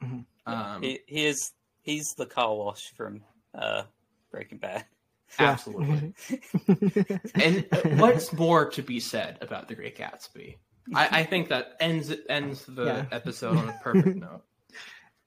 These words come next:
Speaker 1: Oh my God.
Speaker 2: He is the
Speaker 1: Yeah.
Speaker 2: car wash from Breaking Bad.
Speaker 1: <laughs> Vince Gilligan is,
Speaker 2: Um,
Speaker 1: like, the biggest J-, Ga-, the biggest Great Gatsby fan.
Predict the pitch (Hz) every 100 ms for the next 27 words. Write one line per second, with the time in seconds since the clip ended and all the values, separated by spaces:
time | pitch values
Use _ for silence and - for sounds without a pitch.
0 | _ - 147 135 120 123 117 120 135 131
1 | 123 143 131 135 131 - 123 113 101 -
2 | 98 - - - _ _ _ - 175 -
3 | - - 185 185 294 - _ _ _ _
4 | - 262 226 - 160 151 151 143 143 143
5 | 131 131 - 143 139 - 139 135 - 160
6 | 135 147 135 139 135 135 127 - 127 127
7 | 120 - 127 135 139